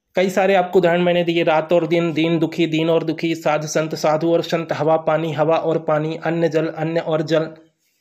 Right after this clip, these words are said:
कई सारे उदाहरण। चलिए अगला कीजिएगा, शरणागत में कौन सा समास है? शरणागत, इसमें कौन सा समास है आपका? अभी मैंने आपको बताया भी। शरणागत में कौन सा समास है आपके? दोस्तों शरण में आगत,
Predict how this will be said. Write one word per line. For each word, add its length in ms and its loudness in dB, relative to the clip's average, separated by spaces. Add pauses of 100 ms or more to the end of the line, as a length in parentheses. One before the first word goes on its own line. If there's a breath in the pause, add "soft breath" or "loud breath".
(160)
कई 140 0
सारे 260 2
उदाहरण। 360 -2
चलिए 240 0
अगला 160 2
कीजिएगा, 380 0
शरणागत 680 0
में 140 0
कौन 240 2
सा 120 0
समास 400 0
है? 80 -10 (800)
शरणागत, 680 0 (400)
इसमें 260 0
कौन 240 2
सा 120 2
समास 380 0
है 60 2
आपका? 240 0
अभी 140 0
मैंने 200 0
आपको 240 -2
बताया 320 -2
भी। 140 -8 (320)
शरणागत 580 2
में 160 0
कौन 240 0
सा 120 -2
समास 400 0
है 60 2
आपके? 300 -4 (1120)
दोस्तों 260 0
शरण 460 2
में 220 4
आगत, 540 0